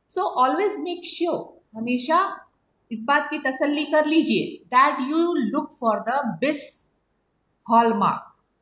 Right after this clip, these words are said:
कि आप bis hallmark को आप देखें।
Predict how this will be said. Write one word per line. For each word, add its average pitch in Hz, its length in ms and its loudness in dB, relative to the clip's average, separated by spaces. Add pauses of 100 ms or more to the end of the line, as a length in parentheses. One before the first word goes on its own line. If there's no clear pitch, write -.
(400)
कि 262 100 -10
आप 269 580 2 (160)
bis 285 280 -2
hallmark 226 480 2
को 262 60 -2
आप 220 400 0
देखें। - 420 -2